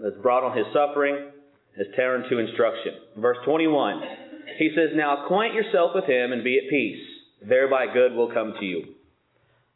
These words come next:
Acquaint yourself with God. Acquaint here, now, uh, you know, starting through the verse here, now he is beseeching Job. Now, you know, he's beseeching him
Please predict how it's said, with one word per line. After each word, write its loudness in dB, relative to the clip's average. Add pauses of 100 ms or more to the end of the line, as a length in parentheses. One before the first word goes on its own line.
(140)
Acquaint 2
yourself 2
with 2
God. 0 (760)
Acquaint 0
here, 2
now, 2
uh, 2 (220)
you -4
know, 0
starting 2
through 0
the -2
verse 2
here, 2
now 0
he 2
is 2
beseeching -2
Job. 2 (220)
Now, -2 (260)
you -2
know, 0
he's -4
beseeching 0
him 0